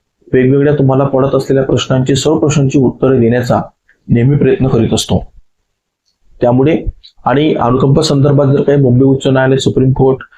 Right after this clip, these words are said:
यांनी किंवा एखादा शासन निर्णय परिपत्रक जर आलं तर त्याचं देखील आपल्याला ज्ञान व्हावं किंवा अवगत व्हावं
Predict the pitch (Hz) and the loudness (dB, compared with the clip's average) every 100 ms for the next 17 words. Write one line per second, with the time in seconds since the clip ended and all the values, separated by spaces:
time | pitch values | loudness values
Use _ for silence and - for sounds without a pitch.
0 | - - 120 113 127 143 143 151 151 151 | -20 -4 -2 0 0 0 0 2 0 0
1 | - - 160 151 139 139 135 135 139 135 | 0 -2 0 0 2 2 2 2 2 0
2 | 139 131 131 127 120 120 117 110 98 - | 0 0 0 0 0 0 0 0 -2 -4
3 | - - _ _ 139 135 120 113 151 147 | -16 -20 _ _ -4 0 -2 0 0 0
4 | 147 175 175 - - _ - - 131 135 | 0 0 0 -2 -12 _ -4 0 2 2
5 | 147 - 120 117 135 156 135 127 135 135 | 0 0 0 0 0 0 2 0 2 0
6 | - 113 117 160 143 113 107 | 2 2 2 2 0 2 0